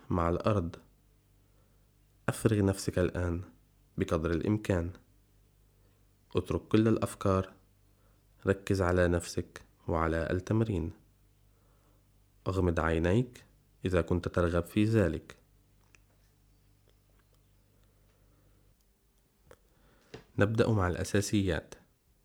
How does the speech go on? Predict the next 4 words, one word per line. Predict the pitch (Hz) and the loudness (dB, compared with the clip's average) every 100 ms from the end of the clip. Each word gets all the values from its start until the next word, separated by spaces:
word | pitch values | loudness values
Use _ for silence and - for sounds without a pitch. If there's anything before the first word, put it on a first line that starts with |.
| _ - | _ 0
تنفسنا. | 104 110 - - 87 85 - - _ _ - _ _ _ - - | 2 2 0 -2 -2 -6 -10 -20 _ _ -20 _ _ _ -20 -2
تنفس | 92 101 - 139 - | 2 2 2 0 2
بعمق | 90 98 113 | 0 2 2
وقوة. | 107 98 90 90 90 92 | 2 2 0 -2 0 -4